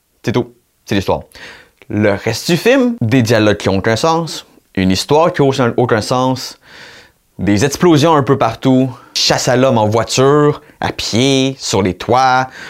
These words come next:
euh, des morts très violentes. C'est ça, c'est pas mal ça. Tu sais, c'est, c'est du grand n'importe quoi, mais tellement beau et tellement bien filmé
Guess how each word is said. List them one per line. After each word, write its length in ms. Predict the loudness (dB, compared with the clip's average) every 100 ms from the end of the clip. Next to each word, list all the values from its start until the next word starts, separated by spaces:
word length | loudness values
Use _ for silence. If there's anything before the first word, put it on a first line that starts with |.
| -20 -20 -6
euh, 560 | -2 2 2 2 2 2
des 220 | 2 2
morts 340 | 2 0 -2 -6
très 320 | -2 0 0
violentes. 840 | -2 -2 0 0 -2 -4 -12 -20 _ _ -18 -16 -16 -18 -20 -20 -6
C'est 80 | -4
ça, 240 | -2 -2 -6 _ _ -14
c'est 160 | -8
pas 140 | -4 0
mal 180 | -2 -2
ça. 220 | -2 -2 -4
Tu 100 | -6
sais, 160 | -6 -6 -8
c'est, 420 | -2 0 0 -4 _ _ _ -14
c'est 240 | -2 0
du 180 | 2 0
grand 460 | 0 0 2 2
n'importe 680 | 2 2 0 -2 -4 -2 -4
quoi, 340 | -4 0 0 -2 -10 -14 -2
mais 100 | -2
tellement 640 | -2 -2 0 0 -2 -4 -4
beau 280 | -2 -2
et 40 | 0
tellement 320 | 0 0 0
bien 200 | 0 -4
filmé 640 | -4 -4 0 0 0 -4